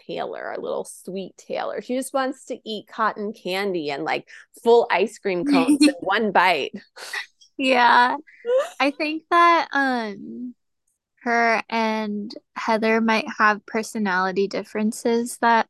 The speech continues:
Speaker 2: might deepen
Speaker 1: Mm-hmm.
Speaker 2: if Taylor stays on as well. Um, I do, though. This is where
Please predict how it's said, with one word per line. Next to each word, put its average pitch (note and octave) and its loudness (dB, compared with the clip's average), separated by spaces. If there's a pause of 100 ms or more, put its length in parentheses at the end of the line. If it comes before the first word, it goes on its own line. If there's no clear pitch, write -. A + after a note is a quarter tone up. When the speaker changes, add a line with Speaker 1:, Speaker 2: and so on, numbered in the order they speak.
(460)
Speaker 2:
might A#3+ 0 (200)
deepen A#3+ 0 (320)
Speaker 1:
Mm-hmm. F#3+ -2
Speaker 2:
if F3+ -10
Taylor A#3 0
stays A3+ -2
on A3+ 0
as A3 -4
well. G#3+ 2 (920)
Um, A3+ 0 (1120)
I A#3+ 0
do, A3+ -4
though. C4+ 0 (2500)
This C#4 -4
is F4+ -2
where D4+ 2